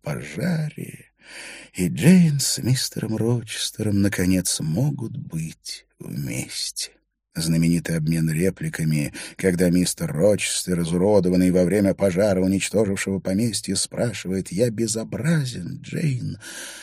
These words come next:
А она отвечает: "Ужасно, сэр, и всегда таким были, сами знаете". И в самом конце душещипательная заключительная глава, в которой Джейн рожает их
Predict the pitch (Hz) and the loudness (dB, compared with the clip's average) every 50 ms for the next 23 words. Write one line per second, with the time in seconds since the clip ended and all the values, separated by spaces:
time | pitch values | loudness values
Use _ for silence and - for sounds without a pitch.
0 | - - - - 82 87 92 90 87 - - 98 - - 104 101 101 - _ - | -20 -16 -10 -6 -4 -2 -2 -2 -2 -4 -6 -8 -6 -6 -6 -8 -10 -10 _ -8
1 | 104 104 98 98 123 135 131 - - - - - - - - - - - 85 82 | -6 -6 -4 -2 -2 -2 -4 -4 -6 -8 -8 -8 -10 -8 -6 -6 -6 -6 -6 -8
2 | - - - - _ _ _ _ _ _ _ - 95 85 - - - 82 76 78 | -10 -10 -12 -16 _ _ _ _ _ _ _ -4 -2 -2 -2 -4 -6 -6 -6 -4
3 | 78 90 113 - - - - - - - - 175 - - - - - - - - | -4 -4 -4 -6 -10 -12 -12 -12 -12 -12 -10 -8 -8 -8 -8 -8 -8 -8 -10 -12
4 | - - _ _ _ _ _ _ _ _ _ _ - - 123 127 123 101 107 - | -16 -20 _ _ _ _ _ _ _ _ _ _ -6 -2 -2 0 -2 -2 -6 -8
5 | - - - - - - - _ _ - - - _ _ _ _ _ _ _ _ | -10 -10 -10 -12 -12 -14 -18 _ _ -16 -16 -16 _ _ _ _ _ _ _ _
6 | _ _ _ _ _ _ - 95 98 - - - 113 104 104 98 98 - - 101 | _ _ _ _ _ _ -2 -2 0 0 2 2 2 2 2 2 0 0 0 0
7 | 98 92 - - - 85 82 156 - - - - - _ - 185 160 - 185 - | 0 0 0 -2 -2 -2 -2 -4 -4 -6 -12 -20 -16 _ -4 -4 -2 0 0 0
8 | - - - - - 113 123 123 - - 92 90 87 82 80 80 80 82 80 - | 0 0 -2 0 2 4 4 4 2 -2 0 0 2 2 2 0 -2 -4 -8 -8
9 | 85 82 - - 101 98 - - 85 80 78 76 78 - 60 - - 73 71 71 | -6 -6 -4 -4 -4 -4 -4 -4 -4 -4 -2 -2 -4 -4 -6 -6 -6 -6 -6 -4
10 | 73 87 107 107 - - _ _ - - - - - _ _ - - - 95 98 | -4 -6 -6 -8 -10 -16 _ _ -20 -20 -20 -20 -20 _ _ -12 -6 -4 -2 0
11 | - 151 143 135 113 98 98 127 139 135 107 92 80 73 71 71 76 78 107 113 | 2 4 4 4 2 0 -2 -2 -2 -2 -2 -2 -4 -4 -6 -6 -4 -4 -4 -4
12 | 117 107 104 - _ - - 87 80 - - - - - - - | -4 -6 -8 -10 _ -12 -10 -8 -8 -10 -12 -16 -20 -20 -20 -20